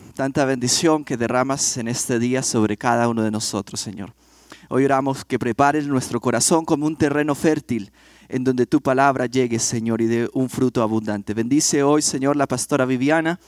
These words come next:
y oramos, Señor, que llenes, Señor, con su boca las palabras que tú quieres hoy para nosotros. Te lo pedimos en el nombre de Jesús. Amén.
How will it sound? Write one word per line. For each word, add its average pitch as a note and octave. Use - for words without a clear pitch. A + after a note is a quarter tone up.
y C3
oramos, D#3
Señor, D#3+
que C#3+
llenes, E3
Señor, B2
con C#3+
su C#3
boca A#2+
las A#2
palabras B2+
que B2+
tú A#2
quieres A2
hoy A2
para G#2+
nosotros. G#2
Te B2
lo A#2
pedimos D#3+
en C3+
el C3
nombre C3
de B2+
Jesús. A#2
Amén. G2